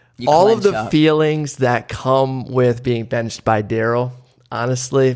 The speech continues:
Speaker 2: it's happened to me four times. I still remember each one vividly, and this scenario reminds me most of the regional final in twenty nineteen against Temper,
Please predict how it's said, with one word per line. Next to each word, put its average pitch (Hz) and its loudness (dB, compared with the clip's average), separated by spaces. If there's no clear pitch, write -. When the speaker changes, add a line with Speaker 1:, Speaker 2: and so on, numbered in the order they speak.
Speaker 2:
it's - -8
happened 123 -2
to 131 -4
me 123 -2
four 120 0
times. 120 -2
I 131 2
still 127 0
remember 120 0
each - -6
one 120 0
vividly, 120 0
and 113 -4
this - -4
scenario 127 0
reminds 123 -4
me 123 -6
most 127 -6
of 117 -6
the 113 -6
regional 139 0
final 127 0
in 120 -4
twenty 127 -2
nineteen 120 -2
against 110 -8
Temper, 110 -4